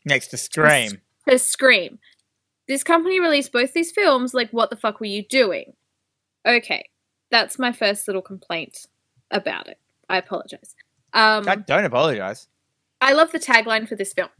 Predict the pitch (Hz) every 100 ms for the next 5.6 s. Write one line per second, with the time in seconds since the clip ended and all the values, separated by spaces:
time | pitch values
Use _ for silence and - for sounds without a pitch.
0 | _ _ _ 208 277 285 - 202 - -
1 | _ 190 214 214 185 - - - - -
2 | 190 - 202 214 202 - 220 240 247 -
3 | 262 269 - 180 180 180 - 220 226 214
4 | 233 208 - 196 - 214 - 208 226 233
5 | 240 - 190 151 - 208